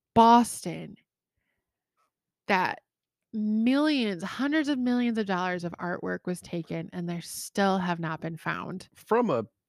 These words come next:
Speaker 2: I have to assume, a world-renowned
Speaker 1: Uh-huh.
Speaker 2: art museum.
Speaker 1: That is so wild.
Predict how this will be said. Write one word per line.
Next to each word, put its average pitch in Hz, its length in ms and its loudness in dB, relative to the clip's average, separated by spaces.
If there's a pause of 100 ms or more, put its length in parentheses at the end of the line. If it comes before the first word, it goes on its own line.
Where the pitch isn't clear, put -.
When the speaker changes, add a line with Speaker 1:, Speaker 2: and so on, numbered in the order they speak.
(1120)
Speaker 2:
I 117 100 -4
have 151 320 6
to 147 100 2
assume, 139 340 2
a 113 60 4
world-renowned 107 1160 2
Speaker 1:
Uh-huh. 160 720 -8 (100)
Speaker 2:
art 123 200 2
museum. 98 640 -6 (640)
Speaker 1:
That - 140 -18 (120)
is - 80 -20
so - 220 -16 (120)
wild. - 580 -20